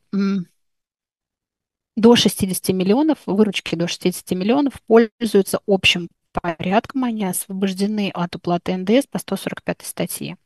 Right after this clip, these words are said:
Как только, а, эта выручка превышает данный лимит, а, сколковцу нужно вообще решить, м, что он дальше делает с Н Д С. Нужно проверить, имеет ли он право по сто сорок девятой получить освобождение, ну, либо по сто сорок восьмой, если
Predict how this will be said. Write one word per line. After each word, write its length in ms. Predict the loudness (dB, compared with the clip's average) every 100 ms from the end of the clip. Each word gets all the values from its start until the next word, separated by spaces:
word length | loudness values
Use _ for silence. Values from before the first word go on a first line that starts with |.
| _ -20 -20 -20 -8
Как 200 | -2 2
только, 300 | 6 6 8 8
а, 640 | 8 6 4 2 2 0
эта 200 | -2 -2
выручка 440 | 0 0 0 -4 -6
превышает 600 | -4 -2 0 0 0 0
данный 300 | -2 -2 -4
лимит, 560 | -4 -2 0 -2 -4 -14
а, 520 | -2 2 2 2 -2 -4
сколковцу 540 | 0 0 0 -8 -6
нужно 340 | -4 -4 -4
вообще 300 | -4 -2 0
решить, 540 | 0 0 -2 -4 -8 -16 _
м, 220 | -10 -10 -10 _ _ _ _ _ _ -8
что 280 | 0 2
он 140 | 4 2
дальше 280 | 0 -2 -4
делает 320 | -2 -2 -4
с 100 | -6
Н 100 | -4
Д 200 | -2 -2
С. 160 | -6 -14 -20 -12 -2
Нужно 220 | 0 2
проверить, 520 | 2 4 4 2 0
имеет 280 | -2 -2 0
ли 80 | 0
он 160 | -2 -2
право 380 | 2 2 2
по 120 | -4 -8
сто 160 | -8
сорок 260 | -6 -4 -4
девятой 440 | -2 -2 -2 -4
получить 440 | -2 -2 -2 -4 -4
освобождение, 840 | -4 -2 0 0 2 0 0 -2
ну, 200 | -2 0
либо 240 | 2 0 -2
по 140 | -4
сто 180 | -6 -6
сорок 280 | -6 -8 -4
восьмой, 380 | -4 -4 -4 -2
если 400 | -2 0 0